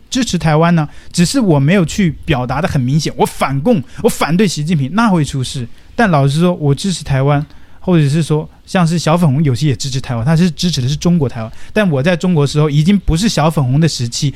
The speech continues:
我就已经在中国的社群平台上公开的支持台湾，而且还有放中华民国的国旗，这些都没有什么问题，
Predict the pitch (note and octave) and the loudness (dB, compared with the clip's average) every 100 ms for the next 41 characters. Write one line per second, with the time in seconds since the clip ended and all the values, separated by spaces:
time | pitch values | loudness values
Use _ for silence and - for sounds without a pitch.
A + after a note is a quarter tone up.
0 | - - D3+ D3 A3+ C#3+ C#3 C#3 F3+ F3 | -6 -4 0 2 2 0 -2 0 2 2
1 | G3 D#3 F#3 F3+ D3 - D3+ D#3 D3+ C3+ | 2 0 2 2 2 0 0 0 0 0
2 | C3 D3 C3+ F#3 G3 - G#3 F#3+ B2 E3 | 2 2 2 2 2 2 0 0 0 -2
3 | E3 - C3+ A#2 A#2 A#2+ B2+ - - E3 | -2 -4 -8 -6 -4 -4 -6 -10 -6 -2
4 | F3 E3 C3 - - D#3+ F#3 B2+ - F3+ | 0 0 -2 -12 -2 2 2 0 -2 -2
5 | D3+ F#3 E3 D3 C#3+ C#3+ C#3+ C#3 C3+ - | 0 2 2 2 2 2 0 0 -2 -4
6 | C3 G#3+ - E3+ - A#3 B3+ C#3+ A2+ - | -6 -6 -4 -6 0 0 2 2 0 -2
7 | A2+ A2+ C3+ A2 | -6 -6 -6 -8